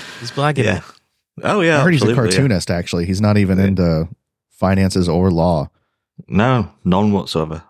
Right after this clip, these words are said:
Speaker 2: Absolutely blags it, but
Speaker 3: <laughs>
Speaker 2: he's good at it, so fair dues. So.
Speaker 3: Mm-hmm.
Speaker 2: Uh, Mulv,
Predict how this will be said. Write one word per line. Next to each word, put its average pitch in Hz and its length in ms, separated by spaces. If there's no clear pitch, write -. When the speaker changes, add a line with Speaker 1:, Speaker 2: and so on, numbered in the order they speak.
Speaker 2:
Absolutely 85 640
blags - 340
it, - 160
but - 340
Speaker 3:
<laughs> - 40
Speaker 2:
he's 127 160
good 98 200
at 71 160
it, 65 200
so 71 280
fair 76 300
dues. 76 340
So. - 220
Speaker 3:
Mm-hmm. 104 360
Speaker 2:
Uh, 95 200
Mulv, 123 320